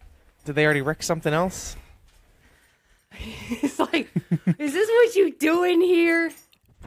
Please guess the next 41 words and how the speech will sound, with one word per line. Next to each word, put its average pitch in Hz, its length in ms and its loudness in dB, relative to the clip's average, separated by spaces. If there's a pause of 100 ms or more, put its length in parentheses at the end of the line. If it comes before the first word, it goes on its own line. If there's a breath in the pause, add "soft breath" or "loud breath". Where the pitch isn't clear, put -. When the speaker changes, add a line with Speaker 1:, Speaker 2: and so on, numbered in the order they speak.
(120)
Speaker 1:
Look 226 140 -2
at 302 60 4
his 285 120 0
little 330 180 4
bow 370 320 6
tie. 147 480 0
He's 208 100 -6
adorable. 302 320 -6
Speaker 2:
Very, 196 220 4
Speaker 1:
Aw, 156 340 4
look 202 240 -6
at 247 80 -8
the 277 80 -2
little 294 240 2
baby. 320 280 4
Speaker 2:
very 208 240 4
nice. 143 400 0
So 226 320 2
Speaker 1:
A 143 60 0
S 156 160 0
M 175 100 0
R 175 80 4
Speaker 2:
Oh, 180 40 4
Speaker 1:
would 170 80 0
Speaker 2:
you 269 100 -4
Speaker 1:
mar-, 269 80 -6
Speaker 2:
can't 269 220 -4
Speaker 1:
he 202 80 0
just 185 160 4
Speaker 2:
lick - 120 -2
the 247 60 4
Speaker 1:
he 233 60 4
just, 226 180 2
Speaker 2:
microphone. 170 280 -6
Speaker 1:
he 147 80 -6
just 143 180 -6
licked 147 140 -4
the 127 120 -12
microphone. - 420 -16 (600)
Oliver. 208 320 -2 (480 soft breath)
Speaker 2:
So 247 480 2